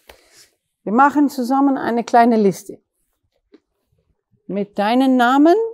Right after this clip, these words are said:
auf der ersten Stelle. Manche Menschen haben damit ein Problem, weil sie sich nicht an der ersten Stelle schreiben wollen.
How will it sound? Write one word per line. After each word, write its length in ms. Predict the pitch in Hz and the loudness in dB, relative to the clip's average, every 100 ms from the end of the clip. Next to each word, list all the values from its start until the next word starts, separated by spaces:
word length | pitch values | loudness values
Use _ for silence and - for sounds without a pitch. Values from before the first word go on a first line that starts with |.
| - _ _ | -12 _ _
auf 260 | - 226 226 | -2 -2 0
der 180 | 262 226 | -2 4
ersten 380 | 233 - - 151 | 4 2 -8 -10
Stelle. 500 | - 151 - 165 160 | -8 -10 -10 -14 -14
Manche 360 | 214 254 262 294 | -6 -6 -4 -6
Menschen 460 | 277 294 - 277 | -4 -6 -6 -6
haben 220 | 277 277 269 | -4 -4 -2
damit 320 | 277 285 294 | 0 -2 -2
ein 300 | - 269 262 | -4 -4 -4
Problem, 520 | - 262 226 214 262 453 466 _ _ _ _ _ _ _ _ - | -4 -2 0 2 0 -2 -8 _ _ _ _ _ _ _ _ -6
weil 160 | 240 | -4
sie 140 | 240 240 | -2 -4
sich 240 | 247 226 | -4 -4
nicht 260 | 277 247 277 | -4 -4 -6
an 200 | 254 247 | -4 -4
der 120 | 247 | -4
ersten 280 | 254 - 226 | -6 -8 -16
Stelle 380 | - 247 240 | -10 -8 -6
schreiben 420 | 226 - 220 220 220 | -8 -6 -4 -4 -2
wollen. 340 | 277 240 165 | 0 0 -4